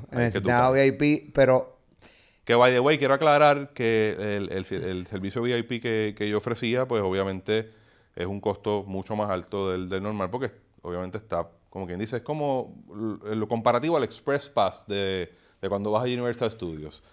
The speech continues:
Speaker 2: Tú puedes comprar la taquilla regular y hacer la fila de dos horas, o puedes comprar el Express Pass y hacer la fila de quince minutos.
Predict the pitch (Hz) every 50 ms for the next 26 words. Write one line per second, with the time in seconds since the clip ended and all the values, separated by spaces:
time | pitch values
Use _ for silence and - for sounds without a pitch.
0 | _ _ _ - 98 87 104 101 101 101 117 113 110 113 120 120 123 127 131 131
1 | 127 131 135 135 135 131 135 135 135 143 143 147 156 170 160 135 139 170 202 -
2 | - _ _ _ _ _ _ _ - 87 85 - 87 87 98 104 - - 123 120
3 | 117 120 123 143 160 - - _ _ _ _ _ _ 107 110 120 135 139 170 202
4 | 220 208 185 175 180 - - - 98 82 92 87 85 - 95 95 107 113 113 -
5 | 208 - - - - 208 - - 135 - 151 147 170 175 - 175 165 165 151 147
6 | 139 139 127 - 135 127 113 98 87 82 80 80